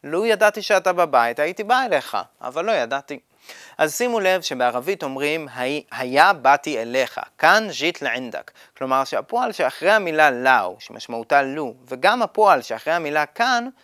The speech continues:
שניהם בעבר. תראו רגע עוד דוגמה. "זי מה קולט לק,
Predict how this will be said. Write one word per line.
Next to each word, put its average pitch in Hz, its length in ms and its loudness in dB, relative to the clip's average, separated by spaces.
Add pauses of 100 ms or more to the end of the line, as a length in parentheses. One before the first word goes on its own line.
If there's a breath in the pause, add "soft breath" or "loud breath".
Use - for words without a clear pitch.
(100)
שניהם 170 460 -2
בעבר. 120 440 2 (480 soft breath)
תראו 226 280 -2
רגע 185 220 2
עוד 139 160 0
דוגמה. 113 260 -12 (560 soft breath)
"זי 185 200 4
מה 247 100 -2
קולט 214 180 -4
לק, 120 380 -6